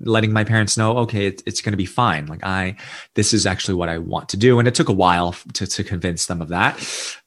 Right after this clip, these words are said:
Um, but, but it, it really was what I wanted to do. And then, of course, when I thought that's what I wanted to do,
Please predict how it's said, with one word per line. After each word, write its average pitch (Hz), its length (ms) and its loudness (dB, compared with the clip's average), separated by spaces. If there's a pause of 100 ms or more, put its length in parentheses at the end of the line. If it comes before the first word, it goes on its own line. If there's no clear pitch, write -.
Um, 98 320 -2
but, 110 240 4
but 117 260 4
it, 127 220 0
it 127 40 6
really 139 260 8
was 120 220 6
what 117 140 8
I 113 80 8
wanted 107 260 6
to 117 60 4
do. 185 300 8
And 107 200 4
then, 120 320 4
of 107 120 -2
course, 117 300 4
when 107 100 4
I 101 140 4
thought 135 420 4
that's 110 240 2
what 110 80 4
I 107 60 6
wanted 107 260 4
to 110 60 6
do, 131 320 8